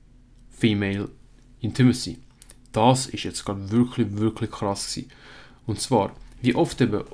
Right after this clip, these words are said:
kommt er auch in Gespräch mit anderen Männern, aber grad junge Männer, ja, ihren Teenage-Jahren und ihren Zwanziger und wie die Männer eben die Rollo wollen beeindrucken mit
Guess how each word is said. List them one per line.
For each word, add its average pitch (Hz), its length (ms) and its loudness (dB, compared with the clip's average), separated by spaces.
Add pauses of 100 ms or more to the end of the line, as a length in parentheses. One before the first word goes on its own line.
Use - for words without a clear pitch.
(160)
kommt 120 400 -4
er 123 240 0
auch 120 60 2
in 120 120 4
Gespräch 135 580 2
mit 107 420 -6
anderen 120 600 2 (960)
Männern, 104 640 2
aber 104 180 -2
grad 139 200 6
junge 139 280 4
Männer, 95 300 0
ja, 110 240 0 (400)
ihren 98 640 0 (360)
Teenage-Jahren 120 1120 4
und 107 320 -4
ihren 104 360 -4
Zwanziger 131 580 -2 (420)
und 107 460 -2
wie 113 160 4
die 113 200 6
Männer 113 360 2
eben 107 220 0
die 104 60 0
Rollo 117 360 4
wollen 104 240 0 (120)
beeindrucken 113 640 0
mit - 380 -8